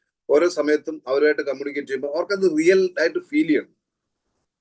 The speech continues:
അത് അവരുടെ ഗ്രോത്ത് പറഞ്ഞുകൊണ്ട് നമ്മൾ നമ്മുടെ ഗ്രോത്തിന് വേണ്ടിയിട്ടുള്ള പരിപാടി ചെയ്യണമെന്നുണ്ടെങ്കിൽ കുറച്ചുകൂടി കഴിയുമ്പോൾ അവർക്കത് മനസ്സിലാവും. ഒരു ടീമായിട്ട് ഇരിക്കുന്ന സമയത്ത് അവർക്ക് ചില വറീസ് ഉണ്ടാവും, ചില കൺസേൺസ് ഉണ്ടാവും.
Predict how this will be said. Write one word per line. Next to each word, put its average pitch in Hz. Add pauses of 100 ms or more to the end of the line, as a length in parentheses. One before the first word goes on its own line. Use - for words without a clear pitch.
(400)
അത് 175
അവരുടെ 208
ഗ്രോത്ത് 180
പറഞ്ഞുകൊണ്ട് 156
നമ്മൾ 147
നമ്മുടെ 147
ഗ്രോത്തിന് 143
വേണ്ടിയിട്ടുള്ള 151
പരിപാടി 143
ചെയ്യണമെന്നുണ്ടെങ്കിൽ 131
കുറച്ചുകൂടി 180
കഴിയുമ്പോൾ 156
അവർക്കത് 139
മനസ്സിലാവും. 113 (1400)
ഒരു 165
ടീമായിട്ട് 196
ഇരിക്കുന്ന 175
സമയത്ത് 151
അവർക്ക് 151
ചില 147
വറീസ് 131
ഉണ്ടാവും, 117 (840)
ചില 139
കൺസേൺസ് 135
ഉണ്ടാവും. 110